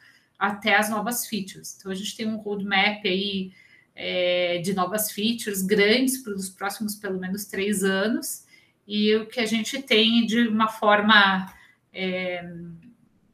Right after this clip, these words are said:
de uma forma coordenada e, e focada na estratégia da empresa, a gente vai priorizando essas features ou trazendo coisas que fazem mais sentido pro negócio, ou que a gente recebe mais feedback de cliente, ou que a gente vê o mercado mais pedindo pra esse tipo de solução.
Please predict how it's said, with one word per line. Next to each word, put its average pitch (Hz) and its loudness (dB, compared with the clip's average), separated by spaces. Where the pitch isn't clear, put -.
de 190 -10
uma 190 0
forma 190 -2
coordenada 208 8
e, 196 -2
e - -6
focada 208 0
na 208 0
estratégia 202 -8
da 208 -4
empresa, 214 0
a 262 2
gente 233 -4
vai 220 -4
priorizando 220 -4
essas 240 -6
features 233 -10
ou 240 -4
trazendo 220 -2
coisas 233 -8
que - -16
fazem 220 -6
mais 220 -4
sentido 233 0
pro 233 -4
negócio, 226 6
ou 208 -12
que - -10
a 190 -4
gente 202 -8
recebe 208 -4
mais 196 -8
feedback 190 -8
de 190 -4
cliente, 226 2
ou 196 -2
que 196 -14
a 190 -6
gente 190 -6
vê 196 0
o 202 0
mercado 214 4
mais 190 -4
pedindo 208 -4
pra 185 -10
esse - -8
tipo - -12
de 196 -12
solução. 220 -6